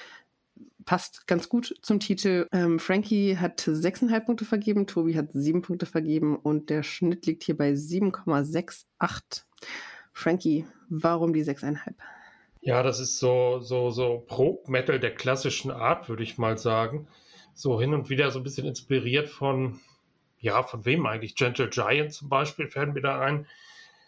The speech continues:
Speaker 2: Also für Genre-Fans das absolut Richtige. Also wer so haufenweise vertrackte Rhythmen und zerpflückte Hooks,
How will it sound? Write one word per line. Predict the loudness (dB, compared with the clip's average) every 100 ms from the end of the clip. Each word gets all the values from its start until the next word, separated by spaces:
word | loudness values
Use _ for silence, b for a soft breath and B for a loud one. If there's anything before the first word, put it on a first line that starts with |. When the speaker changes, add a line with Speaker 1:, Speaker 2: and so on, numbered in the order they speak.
| B B _
Speaker 2:
Also | -2 0
für | 2 0
Genre-Fans | 2 2 2 0 2 0 -2
das | -6 -2
absolut | -2 0 0 0
Richtige. | 0 -2 -4 -4 -4 -8 -14 -14
Also | -6 -2 0
wer | 2 2 2
so | -2 -10 -2
haufenweise | 0 0 -2 0 2 0
vertrackte | -4 -8 -2 -2 0 -4 -2
Rhythmen | -2 0 0 0 -2 0
und | -2 -2 -4
zerpflückte | -6 -4 -4 -4 0
Hooks, | 0 0 -2 -14 -14 -16